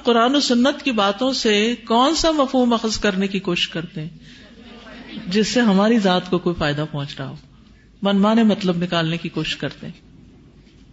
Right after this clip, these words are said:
قال فصلى عليه رسول الله صلی اللہ علیہ وسلم وصلینا معه۔ تو راوی کہتے ہیں کہ نبی صلی اللہ علیہ وسلم نے اس کا جنازہ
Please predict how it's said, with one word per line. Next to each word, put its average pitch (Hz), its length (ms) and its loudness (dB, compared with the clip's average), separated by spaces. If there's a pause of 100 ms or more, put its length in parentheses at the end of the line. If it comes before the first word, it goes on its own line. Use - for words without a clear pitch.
(960)
قال 240 320 4
فصلى 247 360 2
عليه 190 480 4
رسول 175 260 4
الله 165 360 2
صلی 156 260 -2
اللہ 143 340 -2
علیہ 143 160 -4
وسلم 143 400 -8 (520)
وصلینا 190 720 4
معه۔ 147 360 -4 (1700)
تو 254 100 2
راوی 240 240 2
کہتے 240 280 2
ہیں 240 140 6
کہ 208 280 4 (720)
نبی 214 120 4
صلی 196 200 2
اللہ 180 160 4
علیہ 175 160 4
وسلم 190 340 2
نے 185 180 6 (100)
اس 180 160 -4
کا 196 80 0
جنازہ 180 360 2